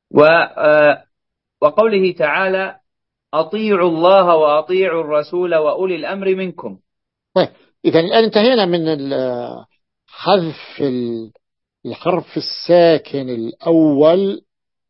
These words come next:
Speaker 2: آه، لفظا وخطا إذا كان حرف مد تبع بحرف ساكن، سواء كان هذا الحرف الساكن الثاني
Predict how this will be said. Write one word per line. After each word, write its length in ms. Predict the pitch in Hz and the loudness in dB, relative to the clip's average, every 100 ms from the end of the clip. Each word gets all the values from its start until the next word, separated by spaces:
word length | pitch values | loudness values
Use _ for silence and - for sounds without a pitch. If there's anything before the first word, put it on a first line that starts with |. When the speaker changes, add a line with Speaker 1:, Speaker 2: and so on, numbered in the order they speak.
| _ _ _ _ _ _ | _ _ _ _ _ _
Speaker 2:
آه، 500 | 147 127 127 123 123 | -10 -6 -4 -4 -4
لفظا 720 | 120 165 - 127 120 123 113 - | -2 -2 -2 -12 -8 -8 -8 -16
وخطا 880 | 131 117 - 160 _ - 190 220 226 _ _ _ - | -14 -12 -6 -6 _ -2 -2 -4 -12 _ _ _ -10
إذا 400 | 135 143 143 135 | -4 0 0 0
كان 800 | - - 156 151 143 131 120 113 _ _ _ _ | -4 -8 -2 0 0 -2 -8 -12 _ _ _ _
حرف 440 | - 147 139 - | -10 -8 -8 -6
مد 840 | 139 139 139 123 127 165 202 214 214 _ _ | -4 -2 -4 -6 -2 0 0 -6 -12 _ _
تبع 640 | 156 151 160 160 165 180 - _ | -6 -2 0 0 0 -2 -4 _
بحرف 680 | - 131 - 151 156 - - 180 202 208 _ - - | -14 -14 -10 -10 -10 -12 -8 -8 -8 -14 _ -18 -4
ساكن، 460 | 151 135 - 110 104 | -2 -2 -4 -14 -14
سواء 460 | 139 147 147 147 | -6 -4 -4 -8
كان 220 | 135 156 | -6 -6
هذا 200 | 147 143 | -4 -4
الحرف 320 | 139 - 143 160 | -6 -6 -8 -10
الساكن 460 | - 160 147 147 | -6 -2 -2 -4
الثاني 520 | 139 - 156 135 107 | -10 -6 -6 -6 -14